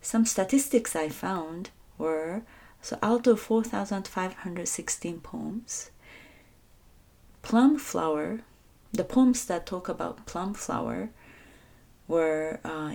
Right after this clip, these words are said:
eleven, sorry, it's a hundred eighteen, hundred eighteen plum flower poems. Whereas only forty-four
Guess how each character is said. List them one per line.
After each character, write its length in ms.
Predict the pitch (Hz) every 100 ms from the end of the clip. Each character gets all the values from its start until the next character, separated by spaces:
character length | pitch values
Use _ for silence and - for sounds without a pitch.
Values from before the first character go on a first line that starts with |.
| -
eleven, 640 | 170 190 214 220 220 220 - _ _ _ _ _ _ _ - -
sorry, 320 | - - -
it's 160 | - -
a 80 | 156
hundred 440 | - 233 233 -
eighteen, 560 | 185 175 - - 226 - -
hundred 320 | 220 226 220
eighteen 640 | 202 202 - 190 185 185 185 -
plum 240 | 175 175
flower 400 | - - - -
poems. 480 | - - - - - - _ _ _ _ _ _ - - - - - - _ _
Whereas 600 | 180 175 - 160 160 - - - -
only 340 | 208 240 233
forty-four 1120 | - - 262 285 - 247 233 - 240 226 233